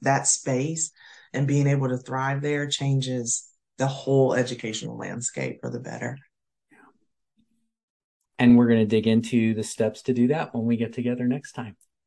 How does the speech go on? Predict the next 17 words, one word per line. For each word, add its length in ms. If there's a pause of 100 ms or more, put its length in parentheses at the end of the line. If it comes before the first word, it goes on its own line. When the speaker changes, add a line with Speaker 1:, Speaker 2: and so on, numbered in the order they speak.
(500)
Speaker 1:
Absolutely. 800 (100)
Can't 260
wait. 320 (880)
Speaker 2:
Okay. 560 (460)
So 560
as 320
we 400
wrap 320
this 200
up, 280 (500)
I 120
always 260
ask 240
the 80
same 280
three 200
questions. 520